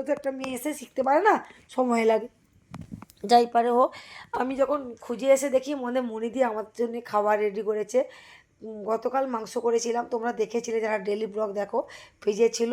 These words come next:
আর একটু ময়দা মাখানো ছিল। বাবু পরোটা করেছিল আর এই যে মাংসর তরকারি গরম করেছে। আর মনিদি না খুব ভালো গো, মানে আমাদের যা হেল্প করে ওর মতন, মানে মনিদি,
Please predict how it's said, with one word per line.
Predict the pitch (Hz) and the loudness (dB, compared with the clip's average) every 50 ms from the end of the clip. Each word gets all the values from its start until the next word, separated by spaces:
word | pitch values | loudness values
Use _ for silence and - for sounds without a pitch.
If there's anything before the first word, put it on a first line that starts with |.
| 269 339 415 | 2 2 2
আর | 381 214 208 | 0 0 0
একটু | 208 208 - 226 | -2 -2 -4 -6
ময়দা | 226 214 208 214 202 220 220 | -4 -4 -4 -2 -2 -2 0
মাখানো | 214 214 214 226 214 214 | -2 -2 -2 -4 -6 -4
ছিল। | 185 - 220 233 277 - - - - - - _ _ - | -4 -2 -2 -2 -4 -6 -10 -16 -20 -20 -20 _ _ -2
বাবু | 208 202 190 233 233 - - | 0 0 2 0 -2 -2 -4
পরোটা | - - 220 226 233 226 247 247 247 | -2 0 2 2 2 2 2 0 2
করেছিল | 247 247 240 247 233 240 262 262 285 320 440 | 2 0 0 0 0 -2 -2 -2 0 0 0
আর | 415 247 208 | 0 0 0
এই | 208 190 | -2 -4
যে | 202 208 | -4 -6
মাংসর | 196 196 196 190 196 190 - - - - - | -8 -6 -8 -8 -8 -8 -10 -12 -12 -10 -8
তরকারি | 208 185 185 208 208 202 202 | -8 -6 -4 -4 -2 -2 -2
গরম | 202 196 196 196 190 | -2 -2 -2 -4 -4
করেছে। | 196 196 185 180 226 240 - - - - - - - | -6 -6 -6 -6 -6 -8 -8 -12 -18 -18 -20 -12 -10
আর | - 226 | -8 -8
মনিদি | 226 214 214 214 214 196 196 233 | -6 -6 -4 -4 -4 -6 -4 -4
না | 254 262 | -4 -4
খুব | 254 - - 269 240 208 | -4 -4 -6 -6 -6 -4
ভালো | 208 196 208 208 202 202 | -2 0 0 0 0 -2
গো, | 208 226 247 254 | 0 0 0 2
মানে | 240 226 220 226 | 0 -2 -2 -2
আমাদের | 220 208 202 208 214 226 226 214 | -2 -2 -2 -2 -2 -2 -2 -2
যা | - 247 240 240 - | -2 -4 -4 -2 -2
হেল্প | - 214 202 208 214 - - | 0 0 0 -2 -4 -6 -4
করে | 240 254 277 311 269 - - - - - - _ - | -2 0 2 2 0 0 -4 -10 -20 -20 -20 _ 0
ওর | 226 233 233 | 0 0 2
মতন, | 226 226 226 240 247 254 247 | 0 -2 2 4 2 2 4
মানে | 240 247 240 247 254 247 240 | 0 0 0 0 0 0 -2
মনিদি, | 220 214 220 226 240 247 240 262 | -4 -6 -6 -6 -6 -6 -8 -10